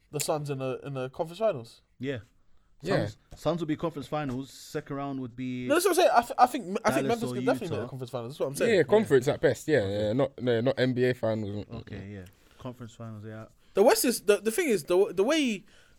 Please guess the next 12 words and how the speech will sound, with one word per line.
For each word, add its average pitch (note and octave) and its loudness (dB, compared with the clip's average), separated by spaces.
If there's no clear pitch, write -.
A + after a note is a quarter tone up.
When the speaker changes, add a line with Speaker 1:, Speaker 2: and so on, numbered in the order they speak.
Speaker 1:
Phoenix G3+ -2
are D3+ 2
set F3 4
up - -4
here, A#2 -6
because A#3+ 6
they F#3 0
haven't F3 -4
got C#3+ 0
superstars, C#3 2
you B2 -6
know, A#2+ -2